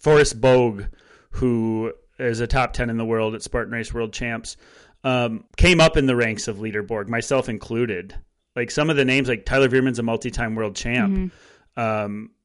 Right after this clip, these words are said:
Speaker 1: number of people taking top ten at world championships along the line. Richard, Rich Ryan is a Decafit world champion. Uh,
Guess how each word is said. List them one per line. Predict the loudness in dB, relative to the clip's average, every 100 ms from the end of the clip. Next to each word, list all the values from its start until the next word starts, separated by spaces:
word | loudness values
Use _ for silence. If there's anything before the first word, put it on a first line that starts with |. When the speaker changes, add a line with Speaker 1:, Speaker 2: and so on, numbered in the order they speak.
| _ _ _ _
Speaker 1:
number | -4 -2 2 2
of | 2
people | -2 -4
taking | -4 -4 -6
top | -6 -8
ten | -8 -8 -8
at | -8 -10 -8
world | -8 -8
championships | -8 -6 -8 -8 -10
along | -8 -6
the | -6
line. | -6 -4
Richard, | -4 -4 -6 -6
Rich | -8 -8 -4
Ryan | -4 -2 -2 -4
is | -4
a | -2 -4 -4
Decafit | -6 -8 -8 -6
world | -6 -8
champion. | -8 -8 -6 -8 -8 -14 _ -20 -20 _ _ -12
Uh, | -8 -6 -6 -6 -10